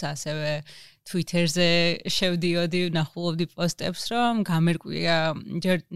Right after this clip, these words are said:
ჯერ ესეთი გარკვეულიყავი სხვადასხვა ტერმინოლოგიაში, იმიტომ რომ ჩემთვის ძალიან უცხო იყო და ერთმანეთში მერეოდა. <laughs> მეორე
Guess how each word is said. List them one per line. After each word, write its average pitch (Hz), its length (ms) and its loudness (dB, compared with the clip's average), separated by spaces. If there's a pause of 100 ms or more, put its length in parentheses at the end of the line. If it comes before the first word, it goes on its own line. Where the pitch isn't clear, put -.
(100)
ჯერ 175 160 -2
ესეთი 165 360 -2
გარკვეულიყავი 151 800 -4
სხვადასხვა 156 340 -8
ტერმინოლოგიაში, 151 920 -6
იმიტომ 156 260 -2
რომ 151 140 -2
ჩემთვის 156 340 -4
ძალიან 151 320 -4 (420)
უცხო - 460 -4
იყო 160 160 0
და 160 120 0
ერთმანეთში 185 440 4
მერეოდა. 170 680 4 (540)
<laughs> 175 520 0
მეორე 180 500 4